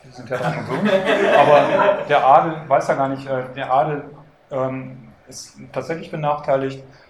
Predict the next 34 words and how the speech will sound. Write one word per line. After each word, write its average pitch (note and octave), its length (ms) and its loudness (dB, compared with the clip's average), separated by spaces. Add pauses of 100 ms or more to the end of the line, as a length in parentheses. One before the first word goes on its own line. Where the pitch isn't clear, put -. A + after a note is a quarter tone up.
weil B2 100 0
der B2 180 0
Adel C#3 220 0
muss C3 180 -8
ja C3+ 100 -8
eigentlich C3 200 -12
Führungsaufgaben C3+ 840 -8
wahrnehmen, B2+ 380 -2
das - 120 -18
ist - 120 -20
ja A#2 80 -12
deren A#2+ 280 -12 (400)
Aufgabe C#3 500 0
von - 200 -14
Gott C3+ 180 -8
gegeben C#3 400 -14
quasi, C3+ 400 -6 (460)
und B2+ 240 -10
die C#3 80 -10
sind C#3 160 -10
die C3 80 -14
eigentlich B2+ 240 -12
Benachteiligten, C3 640 -6
deswegen A#2+ 340 -14
Vorrang A#2+ 360 -6
für A2+ 80 -18
den A2 180 -12
Adel. F#2+ 380 -8
Das - 340 -20
ist - 140 -16
also B2 180 -12
eine A#2+ 100 -18
klerikal-aristokratische B2+ 1300 -10
Gruppierung. F3+ 520 -12